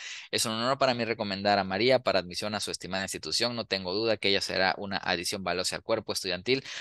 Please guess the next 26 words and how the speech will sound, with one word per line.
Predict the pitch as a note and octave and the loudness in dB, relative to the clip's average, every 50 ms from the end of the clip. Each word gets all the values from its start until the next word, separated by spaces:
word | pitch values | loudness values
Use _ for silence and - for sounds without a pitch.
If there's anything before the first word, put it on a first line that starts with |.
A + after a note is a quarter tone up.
| - - - | -12 -4 2
aunque | - C3+ C3+ - D3 C#3 | 2 2 4 4 4 4
se | - C#3+ | 4 2
escucha | C3 - E3 D#3 - F#3 E3+ | 0 -2 0 2 2 2 2
como | - D3+ B2+ A#2 A2 - | 2 0 0 0 -2 -4
un | - C3+ C3+ | -4 -6 -4
cliché, | B2 C3 B2 G#2+ - - G#2+ G#2+ - - _ | -4 -4 -2 0 4 6 6 6 4 2 _
pero | - C3+ C3+ C3 A#2 G#2 G#2+ - _ _ _ _ _ _ - - | 6 8 8 8 6 4 0 -2 _ _ _ _ _ _ -6 -2
esto | B2 D3+ - G3+ F3+ | 0 0 2 2 0
va | F3 | 2
a | |
ser | E3 F3 D#3+ | 0 2 0
la | D#3+ C#3+ | 0 0
conclusión | C3+ A#2 G#2 G#2+ A2+ - C3 C3 C3+ G#2+ G#2+ | -2 -4 -6 -4 0 2 2 2 2 2 4
de | C3 C3 C3 | 6 8 8
algo | C3 C#3+ D#3 C#3+ D3+ D3+ - | 8 6 6 4 4 2 2
más | - B2 B2 B2 - - | 2 0 0 0 0 0
extenso | A2 - - - A#2+ A#2 A2 - A#2 | 0 0 2 2 2 2 4 0 0
y | A2 | 0
de | A2 A2 | 0 -2
un | G#2+ | -2
contenido | - A#2 A#2 A2+ G#2+ G2+ G#2 G#2 G#2 G2+ | -4 -6 0 0 2 2 2 0 -2 -4
más | G2+ G2+ G#2 G#2+ G#2+ - - - - | -2 -2 2 2 2 2 2 -2 0
pesado | - G2+ F2+ - - G2 G2+ G2 F#2 - | 0 2 2 2 2 2 0 0 0 0
que | - F#2 | 0 0
ya | F#2 E2+ | 2 2
escribimos. | E2 - - - F2+ D2 A#1+ B1 A#1+ - - - - - | 0 0 -2 -2 -2 -2 -4 -6 -10 -12 -10 -10 -10 -10